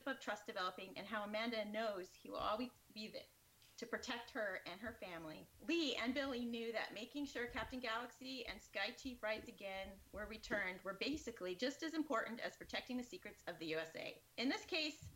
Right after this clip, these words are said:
the priorities of the spy world w-, w-, were not put above. The song is Halo by Beyonce, and the video was created by the second account of Love S M K. The second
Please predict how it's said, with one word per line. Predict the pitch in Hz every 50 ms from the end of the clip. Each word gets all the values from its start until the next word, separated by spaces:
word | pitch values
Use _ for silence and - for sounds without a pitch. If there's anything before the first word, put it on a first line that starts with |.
| - -
the | 254
priorities | 247 - 262 240 254 240 277 269
of | 302 294
the | 302
spy | - - 247 226 220
world | 226 220 226 226 220 220 -
w-, | - - - - - -
w-, | 190 - -
were | - 196 202 202 202
not | 202 214 226 226 226 - - - - - - - - - - - - - - - - -
put | - 208 - - - -
above. | 190 - - 202 190 190 180 180 - - - - - -
The | 269
song | - - - 330 370 403 415 415 392 330
is | 302 294 - - - - - -
Halo | - 262 320 311 311 294 240 202 180 175 175 185 196 208 220 - - - -
by | 202 208 220
Beyonce, | - 311 302 254 214 190 208 - - 208 190 190 190 196 202 269 302 - - -
and | 196 220 214
the | 208 214 208
video | 247 247 269 302 302 311
was | 320 339 320
created | - - 262 240 220 240 233 -
by | - 208 196 190 190 196 202 -
the | 185 -
second | - 349 381 370 381 339
account | - - 269 214 214 202 214 202 - -
of | 202 196 185 185 175 165 180 - - - 170
Love | 202 208 220 220 202 220 220 220 220 -
S | 170 185 -
M | - 175 180
K. | - - 170 165 - - - - -
The | 285
second | - - 440 480 480 494